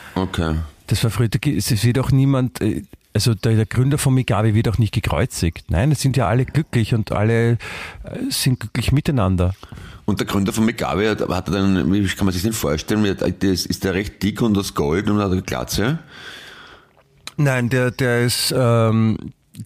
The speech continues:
Speaker 2: der, der Gründer von Migabe, also ist der, nach dem Migabe benannt ist.
Speaker 1: Und wie schaut der aus?
Speaker 2: Sehr gut.
Speaker 1: Ja.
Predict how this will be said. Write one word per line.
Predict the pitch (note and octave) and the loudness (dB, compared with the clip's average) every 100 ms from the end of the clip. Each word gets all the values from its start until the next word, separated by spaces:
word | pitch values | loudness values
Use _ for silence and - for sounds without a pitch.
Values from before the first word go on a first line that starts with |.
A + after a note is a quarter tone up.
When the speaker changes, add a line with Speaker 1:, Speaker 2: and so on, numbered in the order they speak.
| - | -4
Speaker 2:
der, | B2 | 0
der | A#2+ | 0
Gründer | - A#2 D3 | 2 2 2
von | - D3+ | 2 2
Migabe, | D3 A#2 G2+ B2+ D3 | 2 2 0 2 2
also | A#2+ C3+ A#2+ | 2 2 2
ist | A2+ - A#2 - | 0 0 -2 0
der, | A2+ A2 | 0 2
nach | A#2+ B2+ - | 2 0 -2
dem | - G#2+ A2 B2 A#2 - | 0 2 4 2 0 -4
Migabe | - B2+ A#2 - F2 F#2 G#2+ A2 A2+ _ _ - | 0 2 2 2 0 2 2 2 0 _ _ -4
benannt | A2+ G#2 F#2 | 0 2 2
ist. | D#2 D#2 - _ _ _ _ - | 0 -2 -6 _ _ _ _ -2
Speaker 1:
Und | F#2+ | 0
wie | G3+ | 2
schaut | E2 - | 0 -2
der | D2+ | -2
aus? | C2 G#2+ - - - - - _ - - _ _ _ _ - - | -2 -2 -4 -8 -12 -20 -20 _ -20 -20 _ _ _ _ -12 -6
Speaker 2:
Sehr | - B2 | -2 0
gut. | - C#3 A3+ - - - - C3+ | 0 0 0 -6 -18 -20 -16 -6
Speaker 1:
Ja. | D2 D#2 B2 | -2 0 0